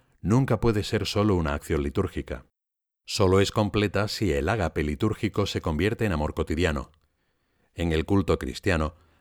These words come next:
las dos cosas se transforman en una, el ser agraciados por el Señor en el acto cultual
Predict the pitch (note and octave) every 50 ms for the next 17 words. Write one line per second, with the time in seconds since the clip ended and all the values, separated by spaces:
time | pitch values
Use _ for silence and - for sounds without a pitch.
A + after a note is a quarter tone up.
0 | _ _ _ - F#2 F#2+ E2 - C3+ B2+ - - C3+ B2+ - - C3 B2+ - -
1 | F2 D#2+ - C#2+ C#2+ C#2 - - - E2 D#2+ D#2+ D#2+ D#2 E2+ A2 A2+ F2 - -
2 | - _ _ _ _ _ _ _ _ _ _ _ D#2+ E2 D#2+ - - G2+ G#2 G2+
3 | F#2+ D2+ C2+ C2 C2 - - F#2+ F2+ E2+ F2+ - - F#2 E2 D2+ C#2+ - D#2+ D#2+
4 | F#2 G#2 G2+ F2+ C#2+ C2 C2 C#2+ E2+ E2 - - D#2 C#2 - - G#2 G2 - E2+
5 | D#2+ E2 F2 F#2+ G#2 G#2+